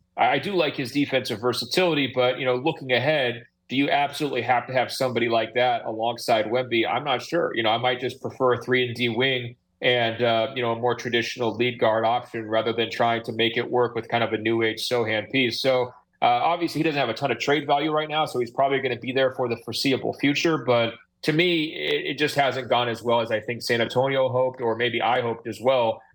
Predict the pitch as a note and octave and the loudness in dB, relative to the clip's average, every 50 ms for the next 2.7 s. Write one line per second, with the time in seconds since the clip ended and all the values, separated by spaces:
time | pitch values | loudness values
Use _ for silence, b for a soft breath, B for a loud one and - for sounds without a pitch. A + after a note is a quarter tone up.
0 | B _ - A#2+ A#2+ A#2+ A#2 C3 C3 A2+ A2+ A2+ G2+ - - A2+ G#2+ A#2+ B2 B2 | B _ -2 0 0 2 2 2 0 0 -4 -8 -8 -6 -4 0 2 2 2 2
1 | A#2 G#2+ - - A2 G#2 - - A#2 B2 A#2+ A2 - C3 B2+ A#2 A2+ A#2 A#2 A2+ | 2 0 -2 -2 -4 -4 -2 -2 -4 -2 -2 0 2 2 2 2 2 0 -2 -2
2 | A2 G#2 - - - - C#3 D#3 C#3+ A#2+ A2 G#2+ G#2 | -2 -4 -6 -6 -2 0 0 2 2 2 0 0 0